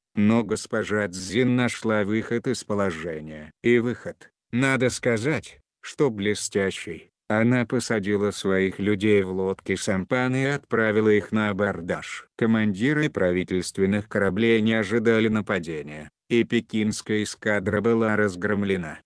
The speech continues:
Реванш за это побоище пекинские правители взяли лишь через год,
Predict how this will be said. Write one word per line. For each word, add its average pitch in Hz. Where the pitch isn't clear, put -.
Реванш 104
за 87
это 80
побоище 101
пекинские 110
правители 117
взяли 107
лишь 101
через 107
год, 110